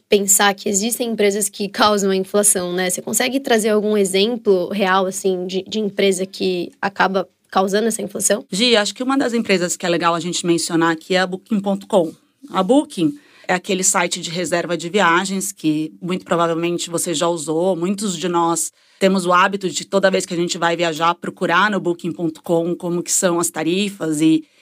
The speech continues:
Speaker 2: e muitas vezes fazer reserva por lá, porque lá a gente já tem várias opções, então consegue concentrar tudo num único lugar.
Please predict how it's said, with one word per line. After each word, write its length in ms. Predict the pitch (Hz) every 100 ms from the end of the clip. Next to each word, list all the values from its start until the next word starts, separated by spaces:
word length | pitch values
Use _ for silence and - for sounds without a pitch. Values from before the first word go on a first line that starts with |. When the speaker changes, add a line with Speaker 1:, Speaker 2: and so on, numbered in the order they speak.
| -
Speaker 2:
e 80 | 175
muitas 260 | 190 196
vezes 240 | 175 180 -
fazer 360 | 185 143 196
reserva 440 | 202 180 170 165 165
por 160 | -
lá, 300 | 165 170 196
porque 280 | - 202 180
lá 140 | 170 170
a 60 |
gente 180 | 180 165
já 120 | 170
tem 180 | 170 170
várias 360 | 165 180 202 165
opções, 520 | - - 170 185 185
então 160 | 175
consegue 380 | 156 170 175 170
concentrar 720 | - 180 170 170 165 170 185
tudo 280 | 196 180 165
num 200 | 170 170
único 320 | 170 165 -
lugar. 440 | 170 160 165 226